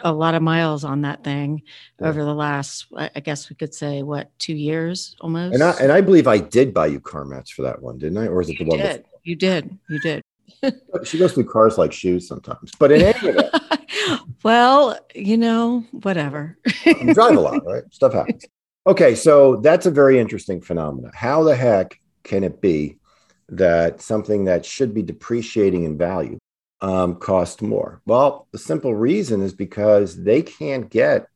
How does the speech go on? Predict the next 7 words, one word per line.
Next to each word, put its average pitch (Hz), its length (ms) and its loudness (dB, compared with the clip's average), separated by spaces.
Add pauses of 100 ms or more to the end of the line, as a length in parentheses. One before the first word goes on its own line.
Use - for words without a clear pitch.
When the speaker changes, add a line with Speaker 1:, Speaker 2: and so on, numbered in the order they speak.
(200)
Speaker 2:
all 117 180 4
the 135 80 -4
parts - 500 -4
necessary 90 800 -6 (680)
for 120 180 0
new 180 160 4
cars. - 440 -4